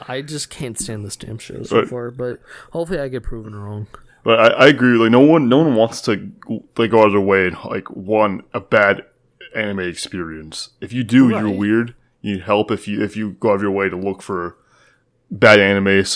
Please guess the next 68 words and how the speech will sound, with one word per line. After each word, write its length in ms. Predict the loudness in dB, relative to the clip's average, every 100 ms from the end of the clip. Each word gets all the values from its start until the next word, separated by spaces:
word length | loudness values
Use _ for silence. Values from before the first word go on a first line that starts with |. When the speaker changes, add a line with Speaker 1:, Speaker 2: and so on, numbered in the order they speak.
| -2
Speaker 2:
stuff 120 | 0
that's 140 | 0 0
gonna 160 | -2
make 260 | 0 -2 -4
you 60 |
mad 320 | -8 -2 -2 -2
from 120 | -8
the 60 |
writing 260 | -8 -8 -10
perspective. 640 | -12 -10 -10 -8 -8 -8 -10
But 160 | -12 -14 _ -16
Speaker 1:
Exactly. 640 | -12 -10 -8 -10 -12 -12
And 120 | -10 -10
like 120 | -10
I 40 |
said, 280 | -10 -12 -10
I 180 | -8 -8
wi-, 300 | -8 -8 -8
I, 380 | -8 -8 -8 -8
I 40 | -10
think 300 | -10 -10 -8
I'm 160 | -10
gonna 180 | -10 -10
be 120 | -10
wrong 400 | -10 -10 -10 -12 -14 -18 -20 _ _ -14
because 200 | -12 -10
I've 100 | -10
heard 200 | -10 -10
good 120 | -10
things 200 | -10 -10
about 260 | -10 -10 -10
it 120 | -12
from 160 | -12 -12
the 60 |
manga 300 | -10 -10 -10
readers, 400 | -10 -10 -8 -10
and 160 | -10 -10
this 140 | -10 -10
was, 100 | -10
like, 120 | -10
one 120 | -10
of 60 | -10
the 60 |
most 200 | -10 -10
hyped 320 | -10 -12 -10 -12
up, 100 | -14 -16 -16
anticipated 640 | -12 -10 -12 -12 -14 -12
shows 260 | -10 -10 -10
of 60 | -12
the 100 | -12
season. 420 | -10 -10 -12 -14 -20 -20 _ _ -20 -20 -20 -12
And 80 | -10
it's 100 | -8
one 120 | -8
of 40 | -8
the 60 |
few 240 | -8 -8 -8
ones 160 | -8
that 100 | -8
I 40 | -8
wanted 260 | -8 -10 -10
to 60 |
see 160 | -10 -8
that 140 | -10
wasn't 320 | -10 -10 -10 -10
a, 280 | -10 -10
uh, 40 | -10
sequel. 520 | -12 -12 -12 -12 -12